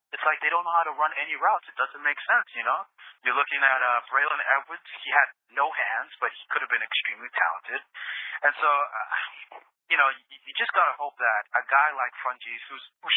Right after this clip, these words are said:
should be a nightmare from a matchup standpoint, he's got speed, he's got size, but he, he doesn't seem to win those one-on-ones. And, uh, you know, li-, li-, when we were talking about some of the other weapons that the Panthers have on offense, you're kinda hoping that a guy like him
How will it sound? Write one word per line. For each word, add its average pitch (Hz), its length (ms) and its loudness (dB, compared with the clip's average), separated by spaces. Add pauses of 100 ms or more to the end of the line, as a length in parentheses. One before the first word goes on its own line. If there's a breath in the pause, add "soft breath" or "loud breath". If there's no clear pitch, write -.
should - 160 -2
be 170 80 -2
a 127 160 -2
nightmare 127 560 0
from - 160 -16
a - 80 -16
matchup - 280 -2 (120)
standpoint, 120 480 -2 (320 loud breath)
he's - 80 -4
got 131 240 2
speed, 120 320 -12
he's - 160 -8
got 117 140 4 (320)
size, 120 300 2 (120)
but 123 160 2
he, - 120 -16 (260)
he - 80 -20
doesn't 147 240 0 (100)
seem 165 80 -4 (160)
to - 20 -2 (140)
win 190 160 0
those 117 240 0
one-on-ones. 131 720 0
And, 113 240 -4
uh, 107 280 2 (280)
you 139 80 0
know, 147 140 2
li-, 131 260 -2
li-, - 160 -10 (160)
when 139 140 0
we 143 60 -4
were 135 120 -2
talking 139 240 2
about 120 160 0
some 127 160 -12
of 113 60 -4
the 113 160 2
other 123 160 -14
weapons 117 320 -4
that 98 100 -10
the 101 160 0 (240)
Panthers 110 320 -2
have 104 220 2
on 92 180 -12
offense, 131 360 -2 (520 loud breath)
you're - 140 0
kinda 202 240 2
hoping 175 260 -4
that 120 160 2
a - 160 -4
guy 135 240 6
like 113 240 -10 (460)
him 214 220 0